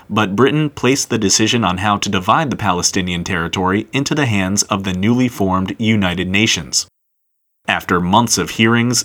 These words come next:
deliberations, and tense negotiations, specifically between Jewish and Arab representatives within the U N, a decision was reached. After filibustering delayed a final vote for three days,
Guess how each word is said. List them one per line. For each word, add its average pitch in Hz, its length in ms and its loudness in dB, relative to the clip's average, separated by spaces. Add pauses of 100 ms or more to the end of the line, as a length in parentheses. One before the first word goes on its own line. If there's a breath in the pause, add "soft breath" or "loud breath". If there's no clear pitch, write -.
(120)
deliberations, 107 880 4
and 101 300 0
tense 139 340 0
negotiations, 92 1040 0
specifically 95 720 2
between 92 400 -2
Jewish 123 340 2
and 95 100 0
Arab 98 360 2
representatives 98 760 -2
within 107 340 0
the 98 100 -2
U 90 200 0
N, 87 240 -4 (100)
a 127 120 2
decision 147 520 0
was 117 200 2
reached. 95 440 0 (640)
After 113 300 0
filibustering 92 760 0
delayed 104 380 2
a 104 60 0
final 117 360 0
vote 113 240 2
for 85 140 -4
three 131 400 0
days, 101 500 0